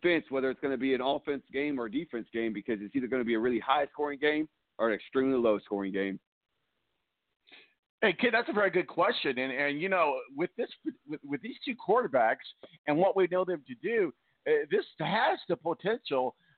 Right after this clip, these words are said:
Speaker 2: uh, to be, uh, a very high-scoring game. But the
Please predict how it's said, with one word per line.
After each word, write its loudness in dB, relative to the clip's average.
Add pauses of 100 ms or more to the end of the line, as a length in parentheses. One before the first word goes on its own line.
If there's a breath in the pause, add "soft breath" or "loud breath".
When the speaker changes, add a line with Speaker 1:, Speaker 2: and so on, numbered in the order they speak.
Speaker 2:
uh, 6 (240)
to -2
be, -2
uh, 4
a -2
very 0
high-scoring -2
game. 2
But 0 (200 soft breath)
the -20